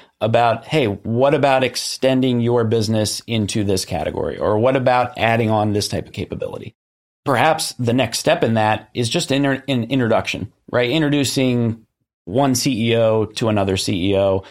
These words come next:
just to have a thirty-minute, forty-five-minute open dialogue. No expectations on either end, but oftentimes those types of early dialogues can help if that potential target ends up running a process.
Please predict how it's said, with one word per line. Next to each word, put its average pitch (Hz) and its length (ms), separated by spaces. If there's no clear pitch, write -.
just - 180
to 143 100
have 117 280
a 107 200
thirty-minute, 107 840
forty-five-minute 107 840
open 113 280
dialogue. 82 460
No 156 160
expectations 117 840
on 110 120
either 107 280
end, 151 300
but 127 160
oftentimes 127 920
those 120 480
types 123 320
of 110 360
early 123 440
dialogues 123 640
can - 180
help 139 360
if 160 240
that 139 240
potential 147 380
target 160 500
ends 131 240
up 131 440
running 120 380
a 101 60
process. - 580